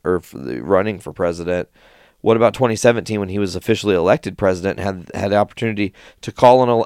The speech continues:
an, an investigation at any moment in time on, on the home front? What about twenty eighteen? Did, he didn't call it then either? So why all of a sudden then, what would motivate him to decide in twenty nineteen to do that other than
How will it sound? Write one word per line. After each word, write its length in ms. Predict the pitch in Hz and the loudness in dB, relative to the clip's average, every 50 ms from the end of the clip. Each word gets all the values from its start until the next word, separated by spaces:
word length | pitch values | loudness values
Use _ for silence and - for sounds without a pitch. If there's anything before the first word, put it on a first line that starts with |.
| - | -2
an, 400 | - 101 117 113 110 117 113 - | -2 -2 0 0 0 0 0 0
an 80 | - 117 | 0 0
investigation 680 | 117 113 110 113 113 - - 113 113 120 120 104 101 101 | 2 2 2 2 2 0 -2 -2 0 0 0 -2 -4 -6
at 60 | 107 | -6
any 180 | 117 123 120 107 | -4 -4 -4 -2
moment 320 | 104 120 170 - - - | 0 0 0 0 -4 -6
in 80 | 92 90 | -8 -6
time 420 | 101 101 95 95 92 87 87 87 - _ _ _ - | -4 -2 -2 -2 -2 -4 -6 -10 -16 _ _ _ -12
on, 320 | 62 - - 85 98 76 | -10 -6 -4 -2 -2 0
on 220 | - 95 104 101 95 | 0 0 0 0 0
the 80 | 92 | -2
home 240 | 92 101 107 98 92 | -2 -2 -2 -4 -4
front? 320 | - - 98 90 82 - _ _ _ _ _ _ _ _ _ _ _ _ _ _ _ _ _ _ | -4 -2 -2 -2 -4 -6 _ _ _ _ _ _ _ _ _ _ _ _ _ _ _ _ _ _
What 320 | - - 117 117 127 139 143 | -6 -4 2 6 6 6 8
about 180 | 131 143 139 | 6 4 4
twenty 320 | - - 160 143 135 127 131 | 4 4 2 2 2 2 0
eighteen? 520 | 156 196 220 - - 107 98 95 92 90 | 0 -2 -2 -6 -6 -6 -6 -6 -6 -6
Did, 280 | 92 104 110 101 92 - - | -6 -4 -4 -4 -6 -10 -10
he 160 | 98 113 120 | -8 -8 -6
didn't 240 | 117 131 131 131 120 | -4 -6 -6 -8 -2
call 260 | - - 135 131 127 | 2 4 4 4 4
it 80 | 107 92 | 2 2
then 140 | - 123 131 | 0 0 2
either? 440 | 135 139 156 151 170 190 233 247 - _ _ _ _ _ _ _ _ _ _ _ _ _ _ _ | 0 0 -2 -2 -2 -4 -4 -8 -12 _ _ _ _ _ _ _ _ _ _ _ _ _ _ _
So 520 | - - - 143 139 139 135 127 95 87 - - _ _ _ _ _ | -16 -4 2 4 6 6 6 4 0 -4 -10 -18 _ _ _ _ _
why 480 | - 110 117 117 120 135 143 170 202 220 | -12 -10 -8 -2 2 4 6 8 8 8
all 200 | 214 208 208 196 | 8 6 6 4
of 100 | 180 190 | 4 2
a 80 | 185 | 0
sudden 440 | - - 185 175 180 170 170 160 156 | 2 4 4 6 6 4 2 0 0
then, 380 | 147 139 143 143 143 143 131 120 | 2 2 2 2 2 0 2 4
what 300 | 127 139 147 160 147 - - - _ | 6 8 8 8 6 2 -4 -18 _
would 400 | - 117 123 131 139 143 139 127 | -20 -14 -6 -2 -2 -2 -2 -2
motivate 680 | 127 131 131 139 147 160 135 117 117 113 113 87 90 | 0 2 4 4 4 2 4 4 4 4 4 4 2
him 260 | 107 117 113 113 117 110 | 0 -2 -2 -2 -4 -6
to 80 | 110 | -8
decide 420 | 113 113 110 - - 113 117 120 113 | -6 -6 -4 -2 0 2 2 0 0
in 60 | 107 | -2
twenty 260 | 107 113 120 120 117 | -2 -2 0 0 -2
nineteen 400 | 110 117 123 113 - 123 120 120 | -2 -2 -2 -4 -4 -6 -8 -8
to 80 | 110 85 | -8 -6
do 220 | 80 131 156 165 | -2 -2 0 4
that 240 | 131 123 113 - - | 4 4 4 4 2
other 240 | - 113 156 185 165 | 0 0 2 0 0
than 340 | 123 113 113 110 113 110 | 0 0 2 2 2 0